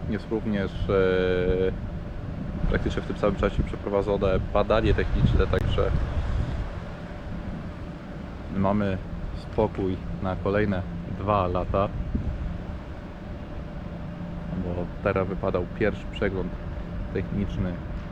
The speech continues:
od, od nowości, po, czyli po trzech latach, i kolejne, kolejny jest za dwa, a następny już co jeden.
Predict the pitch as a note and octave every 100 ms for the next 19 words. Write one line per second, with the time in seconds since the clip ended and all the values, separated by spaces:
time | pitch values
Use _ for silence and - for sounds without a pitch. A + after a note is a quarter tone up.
0 | - - - - - - F#2 F2 - -
1 | - - - - - - G#2 G#2 F#2+ G2+
2 | F#2+ - F2 F#2 E2+ - - - - -
3 | F#2 G2 F2 A#2 C#3 - - - - -
4 | - - - D#3 C#3 G2+ G2+ G2+ G2 -
5 | - - - G#2+ G#2 F#2 F2 F#2+ A#2 B2+
6 | - - - - - C3 G#2 - F#2+ -
7 | F2+ F2+ - - - - - - G2+ F#2
8 | - - A2 A2